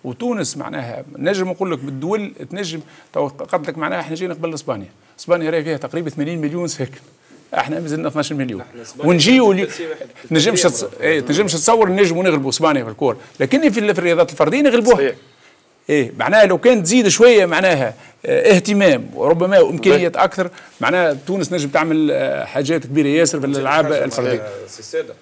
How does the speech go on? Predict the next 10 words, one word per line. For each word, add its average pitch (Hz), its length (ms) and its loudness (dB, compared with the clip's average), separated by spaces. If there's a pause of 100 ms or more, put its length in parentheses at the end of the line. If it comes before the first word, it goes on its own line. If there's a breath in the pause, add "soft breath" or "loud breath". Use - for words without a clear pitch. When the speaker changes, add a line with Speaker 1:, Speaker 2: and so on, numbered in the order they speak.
(120)
Speaker 2:
لأنه، 123 400 -12
آه، 107 640 -10 (260)
إيران 123 260 -6
في 110 140 -14
رياضة 110 260 -12
التايكوندو 104 500 -16
كلاسية 104 340 -10
معناها 98 240 -12
الثانية 95 360 -10
بعد 87 240 -10